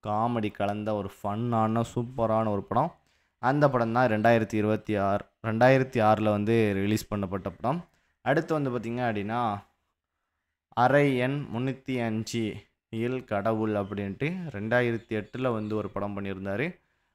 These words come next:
அது வந்து ஒரு ரீமேக் படம். ஆனா, but நல்லாவே வந்து சூப்பராவே அந்த படமும் நல்லாவே இருக்கும். அடுத்து வந்து ரெண்டாயிரத்தி பத்துல இரும்பு கோட்டை முரட்டு சிங்கம் அப்படிங்கக்கூடிய படத்தை வந்து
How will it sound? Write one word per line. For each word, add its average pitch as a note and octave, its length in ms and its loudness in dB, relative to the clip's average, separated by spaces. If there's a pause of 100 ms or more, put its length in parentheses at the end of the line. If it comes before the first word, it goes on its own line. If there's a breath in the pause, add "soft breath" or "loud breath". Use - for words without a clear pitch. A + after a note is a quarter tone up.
அது G#2 220 -2
வந்து A2 200 0
ஒரு G#2+ 140 0
ரீமேக் B2 640 -2
படம். A#2+ 380 0 (380)
ஆனா, G#2+ 680 2
but A#2 380 -2
நல்லாவே B2 560 4
வந்து A2+ 420 0
சூப்பராவே A2+ 480 4
அந்த G#2+ 260 0
படமும் G#2+ 320 -2
நல்லாவே G2 300 2
இருக்கும். G2 440 -2 (380)
அடுத்து C3+ 460 -4
வந்து A2+ 240 -2
ரெண்டாயிரத்தி G#2+ 480 -2
பத்துல G#2+ 300 -6
இரும்பு A#2+ 500 -2
கோட்டை G#2 440 -4
முரட்டு A#2 440 -2
சிங்கம் G#2+ 520 -6 (300)
அப்படிங்கக்கூடிய G2 800 -4
படத்தை G2+ 380 -2
வந்து F#2+ 160 -2